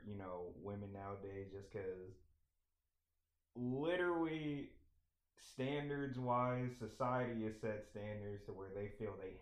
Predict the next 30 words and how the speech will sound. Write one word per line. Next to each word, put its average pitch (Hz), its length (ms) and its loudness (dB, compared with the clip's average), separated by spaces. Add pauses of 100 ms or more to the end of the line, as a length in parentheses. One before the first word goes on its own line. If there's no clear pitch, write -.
(140)
have 101 300 -6
to 101 80 -10
go 98 300 -4
above 98 300 -6
and 95 100 -12
beyond 92 440 -10
with 90 140 -12
their 90 160 -8 (100)
looks. 98 360 -8
So 120 100 0
I 170 120 4
told 160 220 0
him, 147 100 0 (300)
"I 165 100 8
do 277 280 4
understand 233 520 2
your 220 120 0
case, - 440 -4 (500)
but 151 480 8 (420)
vice 127 320 6
versa, 110 760 4 (160)
it's 131 220 2 (100)
all 151 340 8
of 107 140 -4
us 101 220 -2
that 101 140 -4
have 98 140 -6
made 95 260 -4
those 92 260 -10
standards 85 760 -14